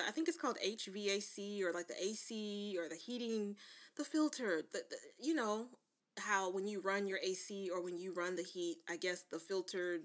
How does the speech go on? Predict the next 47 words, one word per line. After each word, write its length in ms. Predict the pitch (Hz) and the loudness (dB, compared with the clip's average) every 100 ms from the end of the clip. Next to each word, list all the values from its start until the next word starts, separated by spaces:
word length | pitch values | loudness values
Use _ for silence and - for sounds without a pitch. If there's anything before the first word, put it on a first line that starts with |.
| - - - 165 | -8 -20 -20 -6
does 380 | 165 180 175 - - | 0 2 2 -2 -4
something 480 | - 190 185 185 | -2 -2 -2 -2
and 100 | 175 | -2
sucks 380 | 165 - 180 - | -2 0 -2 -2
up 200 | 185 170 | -4 -4
something. 300 | - 190 170 175 | -4 -6 -2 0
I 40 | 262 | 0
don't 160 | 320 | 0
really 220 | 254 190 185 | 0 0 0
know 140 | 170 | -2
what 140 | 170 | -2
the 60 | 170 | -4
filter 320 | - 175 - | -6 -8 -6
does. 320 | 170 165 165 - | -4 -2 -2 -2
Sucks 240 | 226 - | -4 -2
up 180 | 220 - | -2 -2
the 80 | 160 | -4
old 320 | 180 196 202 175 | 0 0 0 0
air 280 | 190 202 165 | 2 4 2
or 60 | 170 | 0
sucks 320 | 196 202 - | -2 -4 -4
up 160 | 214 | -4
the 60 | 180 | -4
dirt 260 | 170 180 190 | 0 2 2
or 60 | 175 | -2
something. 240 | 202 180 131 | -6 -6 -2
I, 300 | 185 185 180 | -2 0 2
I 20 | |
don't 120 | 190 170 | 0 -2
really 200 | 151 147 | -6 -8
know. 220 | 113 151 - - - | -10 -12 -18 -18 -2
But 100 | 196 | 0
it 60 | |
can 140 | 226 262 | 2 2
get 180 | 202 202 | 2 2
really 220 | 202 185 | 2 2
dusty. 580 | 190 185 - - 156 160 - - - - | 2 2 0 -4 -8 -10 -16 -12 -12 -6
And 120 | 175 | -4
so 120 | 180 208 | -2 -2
I 80 | 190 | 0
guess 240 | 208 208 | -2 -2
apparently 460 | 180 202 190 175 - | -6 0 0 2 -2
every, 520 | 180 165 175 175 170 - - - - - _ _ 185 | -2 0 2 4 2 0 -20 -20 -20 -20 _ _ -6
uh, 240 | 165 160 | -6 -6
three 300 | - 185 220 | -10 -4 -2
months 640 | 196 190 190 196 - - | 2 4 4 2 -2 -4
you 120 | 170 | -6